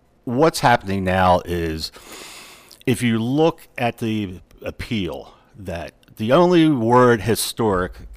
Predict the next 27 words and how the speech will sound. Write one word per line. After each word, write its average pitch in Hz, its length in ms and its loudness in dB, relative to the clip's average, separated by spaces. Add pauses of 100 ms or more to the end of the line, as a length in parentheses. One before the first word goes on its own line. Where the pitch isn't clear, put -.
(140)
uh, 85 200 -8
concerning 90 480 -8
the 80 60 -10
bridge 82 460 -6
is 82 200 -10
written 120 280 -4
by 92 400 2
their 87 240 -8
lawyers, 82 640 -12 (640)
who 101 240 -6
I'm 98 160 -6
assuming 139 540 -6
here 117 380 -4
is 104 360 -8
the 95 80 -14
Historic 151 580 -8
Bridge 131 240 -8
Foundation 110 800 -10 (500)
and 101 360 -10
the 95 240 -12
National 127 580 -8
Trust - 460 -10
for 98 160 -12
Historic 101 640 -8 (280)
Preservation. 82 680 -16 (1120)
These 156 220 -6
are 151 320 2